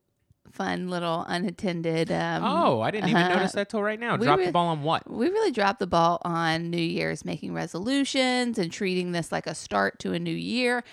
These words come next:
Speaker 1: I mean, my resolution so far has been to count calories, and I guess I've been doing a good job at that,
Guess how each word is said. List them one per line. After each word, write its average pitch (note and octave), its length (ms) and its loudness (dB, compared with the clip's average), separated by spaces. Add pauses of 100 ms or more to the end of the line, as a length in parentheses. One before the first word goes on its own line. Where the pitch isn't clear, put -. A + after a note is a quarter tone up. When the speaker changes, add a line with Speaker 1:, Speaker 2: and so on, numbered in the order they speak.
(180)
Speaker 1:
I A3+ 60 -4
mean, A3+ 140 0
my B3 180 0
resolution G#3+ 680 -2
so F3+ 160 2
far F3 240 0
has F3 160 -2
been E3+ 200 -2
to F3+ 100 -4
count F3 340 -4
calories, F#3+ 640 0
and B3 100 -4
I B3+ 100 -2
guess G4+ 200 -6
I've B3+ 140 0
been F#3 120 -2
doing F3 220 0
a E3+ 60 -2
good E3+ 200 -4
job E3 360 0
at A3 100 -10
that, B3 320 0